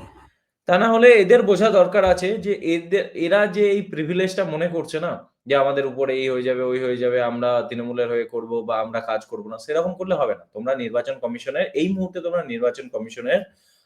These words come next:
আহ, ইয়ে কর্মী, তো তাহলে তোমাদেরকে সেই দায়িত্বই পালন করতে হবে যেটা নির্বাচন কমিশন বলবে।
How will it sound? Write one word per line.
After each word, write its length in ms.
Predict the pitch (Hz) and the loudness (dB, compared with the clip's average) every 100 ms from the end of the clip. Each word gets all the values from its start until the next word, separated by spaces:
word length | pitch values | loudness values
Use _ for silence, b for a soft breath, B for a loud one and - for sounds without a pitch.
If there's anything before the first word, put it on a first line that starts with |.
| _ | _
আহ, 180 | 113 110 | 0 2
ইয়ে 260 | 107 175 247 - _ - | 4 2 2 -8 _ 0
কর্মী, 400 | 139 156 233 - | 2 2 -2 -6
তো 60 | - | -8
তাহলে 280 | - 135 160 - | 2 4 4 0
তোমাদেরকে 420 | 131 123 123 - | -2 -2 -2 -4
সেই 200 | - 127 | -4 -2
দায়িত্বই 360 | 117 113 156 156 | 0 -2 -2 -2
পালন 300 | 131 120 123 | -2 -2 -6
করতে 260 | 113 107 | -10 -6
হবে 320 | 107 107 233 - _ _ _ _ _ _ | -2 0 0 -2 _ _ _ _ _ _
যেটা 200 | 107 127 | -2 0
নির্বাচন 460 | 151 123 110 110 120 | 2 2 2 0 -2
কমিশন 360 | 117 123 202 196 | -4 -2 0 2
বলবে। 280 | 156 98 | 2 0